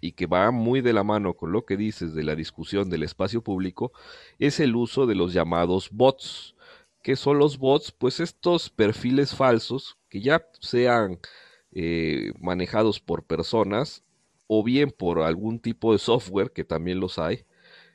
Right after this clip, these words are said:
eh, y en el que se crean miles de perfiles falsos y que desdibujan, eh, o alteran, digamos, eh, la atención pública, por decir. Eh, si se publican dos notas,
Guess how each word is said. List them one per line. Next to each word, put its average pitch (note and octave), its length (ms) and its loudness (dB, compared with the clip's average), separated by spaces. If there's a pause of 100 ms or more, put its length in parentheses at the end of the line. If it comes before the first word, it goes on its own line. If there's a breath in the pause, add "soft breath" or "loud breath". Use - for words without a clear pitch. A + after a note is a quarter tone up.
(140)
eh, F2+ 520 2
y G#2+ 180 2
en A2 80 0
el G#2 120 -2
que A2 100 -10
se - 160 -8
crean D3 300 0
miles D3 380 2
de G2+ 80 2
perfiles G#2+ 580 -2
falsos G#2 560 -2 (400 soft breath)
y A#2 120 -6
que A2+ 180 4
desdibujan, C#3+ 880 2 (160)
eh, E2+ 880 0 (180)
o F#2 240 -2
alteran, B2 580 2
digamos, G#2 760 -2
eh, D#2+ 600 -2 (120)
la F2 220 -2
atención F#2 500 -2
pública, D#3 500 -2
por F#2 220 -2
decir. F3+ 380 0 (540 soft breath)
Eh, D#2+ 680 0
si F#2+ 280 -4
se - 180 -4
publican G#2+ 760 -2
dos A2 240 0
notas, B2 600 -2